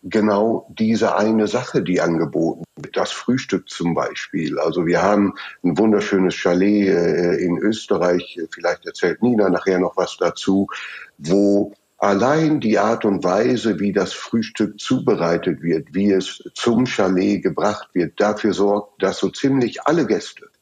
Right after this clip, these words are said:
sich genau daran erinnern. Und die Eigentümerin beginnt tatsächlich morgens um halb fünf, um für alle mit enorm viel Liebe zum Detail ein ganz, ganz tolles Frühstück zuzubereiten.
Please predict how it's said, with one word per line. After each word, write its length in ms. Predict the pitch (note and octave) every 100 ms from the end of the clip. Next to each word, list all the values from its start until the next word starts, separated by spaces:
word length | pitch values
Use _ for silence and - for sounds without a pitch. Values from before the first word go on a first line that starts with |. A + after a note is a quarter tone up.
| -
sich 240 | F#2 -
genau 420 | G2 F2+ F#2 G2+
daran 460 | F2 F2+ F#2+ F2+ F2
erinnern. 580 | E2 F#2 G2+ - - - - - -
Und 140 | F2+
die 120 | F2+
Eigentümerin 720 | - C3 D3 F#2+ E2+ D#2+ G2 F2+
beginnt 360 | E2+ G2 G2
tatsächlich 520 | F2+ - G2+ - D#2
morgens 360 | E2+ F#2 F#2 -
um 140 | D#2
halb 240 | D#2+ D#2+ -
fünf, 400 | F#2 D2 D2 - - - _
um 180 | F2+ E2+
für 240 | - E2+
alle 300 | F2+ F#2+ G2 - - _
mit 260 | E2+ F2 F2
enorm 720 | F#2 F2 F#2 G2+ G2+ F#2+ -
viel 640 | - - F#2 F#2 F2+ E2 -
Liebe 540 | E2 F2 G2+ F#2 F#2+
zum 340 | - - F2+ F2+
Detail 640 | E2+ D2+ F#2+ E2 - F2 - - - -
ein 400 | D#2+ E2+ E2 -
ganz, 340 | - E2+ F2 -
ganz 240 | G#2 -
tolles 280 | - E2 D#2
Frühstück 460 | - - - C#2 -
zuzubereiten. 840 | - - - - - C#2+ - -